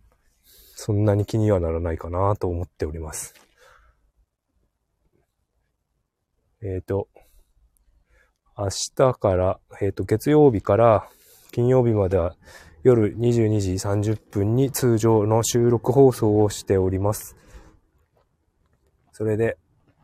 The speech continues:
まあ、ライブもアーカイブ残してるんですけど、あとは自転車通勤ライブっていうのをやっております。あとは、あ、あ、帰りと、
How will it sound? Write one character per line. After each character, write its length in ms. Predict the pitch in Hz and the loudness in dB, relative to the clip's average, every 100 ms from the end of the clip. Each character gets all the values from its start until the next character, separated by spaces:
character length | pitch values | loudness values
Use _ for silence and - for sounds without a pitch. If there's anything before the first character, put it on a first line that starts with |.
| _ _ _ _ _ _ _ _ _ 254 | _ _ _ _ _ _ _ _ _ -8
ま 100 | 139 | -4
あ、 60 | 113 | 0
ラ 120 | 139 | 2
イ 40 | |
ブ 100 | 143 | 2
も 240 | 151 147 139 | 0 0 0
ア 40 | |
ー 20 | 131 | 0
カ 140 | 143 | 0
イ 40 | |
ブ 80 | 135 | 2
残 240 | 135 - 151 | 0 -2 -4
し 100 | - | -2
て 80 | 107 | -4
る 80 | |
ん 60 | 98 | -4
で 80 | 90 | -6
す 80 | - | -6
け 100 | 98 | -4
ど、 180 | 120 - | -4 -2
あ 60 | |
と 120 | - 131 | 0 2
は 100 | 92 | 0
自 140 | 101 | -2
転 240 | - 147 | 0 0
車 300 | 143 156 143 - - - _ _ _ - _ | 2 2 2 0 -18 -20 _ _ _ -20 _
通 240 | - 160 | 0 0
勤 240 | - 147 139 | 2 0 4
ラ 120 | 135 | 6
イ 60 | 101 | 4
ブ 180 | 82 - _ _ _ _ - | -2 -10 _ _ _ _ 0
っ 20 | |
て 80 | 131 | 2
い 80 | |
う 20 | 117 | 4
の 120 | 98 | 4
を 180 | 104 - - - | 2 -2 -12 -6
や 80 | 101 | -6
っ 20 | |
て 120 | - 113 | 0 0
お 60 | |
り 60 | 113 | 2
ま 120 | 110 | -2
す。 220 | - 143 | -2 2
あ 100 | 139 | 2
と 140 | 131 110 | 4 2
は、 280 | 98 - _ _ - - - - - | 2 -2 _ _ -20 -20 -20 -20 -14
あ、 220 | 104 - | -12 -8
あ、 40 | 113 | -6
帰 220 | 143 135 | -2 0
り 100 | 135 | -2
と、 240 | 85 78 | -8 -12